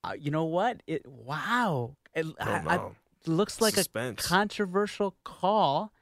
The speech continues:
Speaker 2: Uh-oh.
Speaker 1: A catch
Speaker 2: Justin
Speaker 1: near
Speaker 2: Fields
Speaker 1: the pylon.
Speaker 2: sneak.
Speaker 1: They're
Speaker 2: A
Speaker 1: discussing.
Speaker 2: catch?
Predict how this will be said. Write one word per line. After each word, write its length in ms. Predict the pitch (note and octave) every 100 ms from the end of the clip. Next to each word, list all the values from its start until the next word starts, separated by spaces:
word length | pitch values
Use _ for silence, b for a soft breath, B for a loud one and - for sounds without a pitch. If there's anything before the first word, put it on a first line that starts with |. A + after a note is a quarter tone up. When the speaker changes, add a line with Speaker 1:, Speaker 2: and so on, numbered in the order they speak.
| _
Speaker 2:
Uh-oh. 380 | - F#2 B1+ A#1+ -
Speaker 1:
A 60 |
catch 180 | - -
Speaker 2:
Justin 380 | F#3 - - F3
Speaker 1:
near 140 | F#3
Speaker 2:
Fields 240 | G3+ G#3 -
Speaker 1:
the 60 |
pylon. 420 | A3+ A3 D#3 C#3+
Speaker 2:
sneak. 80 | D#3
Speaker 1:
They're 80 | D#3
Speaker 2:
A 40 |
Speaker 1:
discussing. 760 | D#3+ F3 - - A3 B2 C3 C#3
Speaker 2:
catch? 200 | F#3+